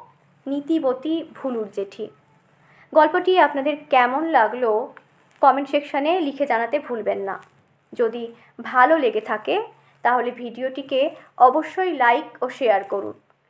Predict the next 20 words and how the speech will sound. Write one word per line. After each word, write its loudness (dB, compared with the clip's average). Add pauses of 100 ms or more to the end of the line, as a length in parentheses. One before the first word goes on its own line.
(240)
আর 6 (200)
আপনি 4
যদি -4
এই -4
চ্যানেলে -2
নতুন -2
হন -2 (120)
তবে 2 (200)
এই -2
ধরনের -2
নতুন -4
স্বাদের 0
গল্প 4
শুনতে -6
অবশ্যই -2
সাবস্ক্রাইব 2
করুন 0
আমার 2
এই -2
চ্যানেলটিকে। -4